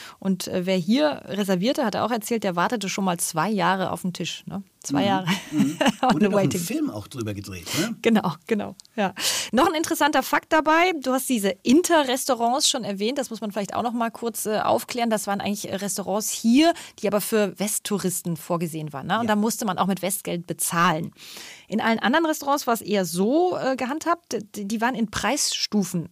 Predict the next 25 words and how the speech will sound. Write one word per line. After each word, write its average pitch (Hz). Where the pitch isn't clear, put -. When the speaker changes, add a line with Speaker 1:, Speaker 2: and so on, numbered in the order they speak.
Speaker 1:
eingeteilt. 175
Es 160
gab 175
fünf -
Preisstufen 269
und 202
die 277
waren 285
nicht 269
nur 330
ökonomisch 240
berechnet, 320
sondern 240
eher 240
politisch, -
ja? 220
Also 196
jeder 247
im 226
Volk, 226
das -
war 185
einfach, 196
äh, -
Devise, 214